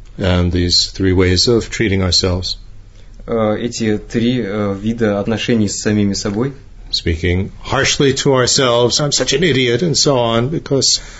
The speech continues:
Speaker 1: we have such a negative attitude, "I'm such a loser."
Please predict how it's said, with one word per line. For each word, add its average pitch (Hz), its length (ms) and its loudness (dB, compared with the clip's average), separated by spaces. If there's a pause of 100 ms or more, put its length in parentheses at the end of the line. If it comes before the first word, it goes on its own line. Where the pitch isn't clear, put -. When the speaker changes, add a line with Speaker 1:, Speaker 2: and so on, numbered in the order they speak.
(240)
Speaker 1:
we 98 160 2
have 90 240 0
such - 260 0
a 101 320 2
negative 120 320 4
attitude, 110 460 2
"I'm 98 100 -2
such 107 240 0
a 120 60 2
loser." 101 460 2